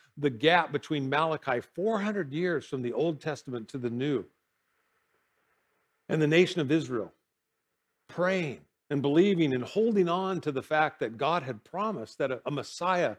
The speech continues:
was coming, a Savior was coming. And so the law was continuing to be taught. Well, here's where I make the connection for our culture today.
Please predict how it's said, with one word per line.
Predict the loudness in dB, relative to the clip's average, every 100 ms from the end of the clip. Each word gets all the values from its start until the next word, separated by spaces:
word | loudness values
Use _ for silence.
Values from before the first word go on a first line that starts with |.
| _ _
was | -6 -6
coming, | -8 -2 0 0 -4 -16 _ _
a | -10
Savior | -6 2 4 4 0 0
was | -2 -6
coming. | -8 -6 -6 -10 -20 _ _ _ -4
And | 0
so | 4
the | 4 6
law | 6 6 4
was | 2 -2
continuing | -6 0 0 2 0
to | 0
be | -2 -4
taught. | -4 -2 0 -2 -6 _ _ 4
Well, | 6 6
here's | 2 4 6 6
where | 6 6 8
I | 6
make | 2 -2
the | -6
connection | -4 -4 -4 -6 -8
for | -6 -2 0
our | 2 0
culture | -2 -4 -4 -10
today. | -6 -4 -4